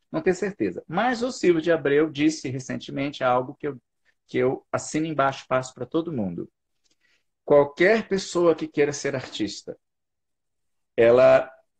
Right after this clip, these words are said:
precisa ser artista única e exclusivamente, não conseguir viver sem a arte. Porque viver da arte será muito difícil. Tem que ser imprescindível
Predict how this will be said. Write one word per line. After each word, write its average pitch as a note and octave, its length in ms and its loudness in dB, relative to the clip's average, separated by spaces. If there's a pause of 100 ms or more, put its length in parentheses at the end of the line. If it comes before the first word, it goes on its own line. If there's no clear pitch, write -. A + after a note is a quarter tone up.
(420)
precisa D#3+ 840 0 (600)
ser G3 320 0
artista F#3 680 -2 (200)
única G3+ 640 0
e B2+ 160 2
exclusivamente, D3 840 -2 (720)
não - 120 -12
conseguir E3 640 -8
viver C3+ 640 -6 (380)
sem - 320 -4
a D3+ 60 0
arte. G2+ 500 -6 (960)
Porque - 240 -6
viver B2+ 540 0
da G#3 140 0
arte D3+ 640 0 (240)
será C#3+ 440 -4 (120)
muito B2 400 -4
difícil. - 580 -18 (920)
Tem C#3 100 0
que C3 100 -8
ser D#3+ 420 0
imprescindível F3 1200 2